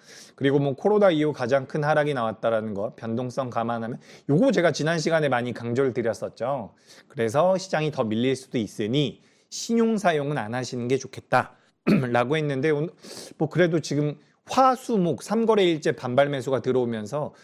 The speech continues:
저점대를 좀 높이고 있기 때문에 일단은 그래도 시장이 제정신을 차렸다. 이렇게 좀 보시면 좋을 것 같습니다. 나쁘지 않을 것 같다라는 의견 다시 한번 드리고요. 그리고 뭐 신용 잔고에 대해서도 한번 말씀드린 적이 있죠. 그리고 요거는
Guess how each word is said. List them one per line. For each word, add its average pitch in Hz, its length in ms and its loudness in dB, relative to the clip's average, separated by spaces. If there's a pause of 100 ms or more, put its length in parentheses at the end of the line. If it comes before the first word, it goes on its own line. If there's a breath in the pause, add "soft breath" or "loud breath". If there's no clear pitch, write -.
(140 loud breath)
저점대를 143 600 0
좀 139 140 -2
높이고 127 400 -4
있기 107 280 -4
때문에 117 540 -4 (400 soft breath)
일단은 226 600 2
그래도 139 320 0
시장이 170 600 -2 (140)
제정신을 135 540 -2
차렸다. 127 600 -2
이렇게 110 240 -6
좀 120 140 -4
보시면 117 320 -6
좋을 107 180 -8
것 107 120 -2
같습니다. 107 560 -6 (340 soft breath)
나쁘지 156 460 -2
않을 117 240 -4
것 127 100 -2
같다라는 113 480 -2
의견 110 240 -2
다시 110 220 -8
한번 113 240 -6
드리고요. 117 520 -8 (600 soft breath)
그리고 127 240 -2
뭐 120 240 0
신용 247 360 -2
잔고에 156 480 0
대해서도 147 380 0
한번 143 220 0
말씀드린 117 560 -4
적이 110 260 -2
있죠. 190 400 -12
그리고 113 240 -4
요거는 117 460 -4